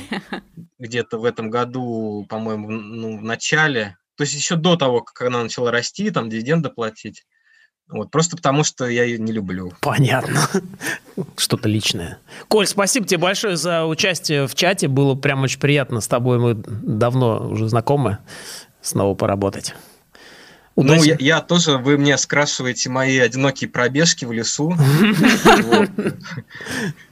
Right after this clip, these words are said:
Speaker 2: Я,
Speaker 3: Как?
Speaker 2: правда, тут встретил о-, о-, о-, о-, лосиху с лосенком. Бегу по лесу, слушаю вас, ваш замечательный подкаст. Причем так бегу на время, так быстро, где-то пять, э, минут на километр.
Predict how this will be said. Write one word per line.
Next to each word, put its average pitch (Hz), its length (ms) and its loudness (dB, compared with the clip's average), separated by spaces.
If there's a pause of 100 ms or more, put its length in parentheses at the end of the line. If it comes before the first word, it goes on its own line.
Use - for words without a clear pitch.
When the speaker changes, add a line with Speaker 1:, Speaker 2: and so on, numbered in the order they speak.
Speaker 2:
Я, 135 80 0
Speaker 3:
Как? 208 80 4
Speaker 2:
правда, 175 260 4
тут 165 180 -2
встретил 170 460 2
о-, 135 120 0
о-, 135 460 -4
о-, 143 120 -2
о-, 139 220 -2
лосиху 156 440 2
с - 100 -4
лосенком. 110 640 -2
Бегу 170 500 4
по 135 240 -2
лесу, 156 500 0 (140)
слушаю 156 560 0
вас, 143 280 0 (260)
ваш 139 260 0
замечательный 127 440 -2
подкаст. 147 600 -2 (500)
Причем 156 280 0
так 139 160 0
бегу 156 220 2
на 139 140 4
время, 165 320 2
так 110 200 -4
быстро, 123 340 -2
где-то 101 300 -6
пять, - 320 0
э, 104 400 -4 (160)
минут 123 360 -2
на 110 60 -8
километр. 127 560 -2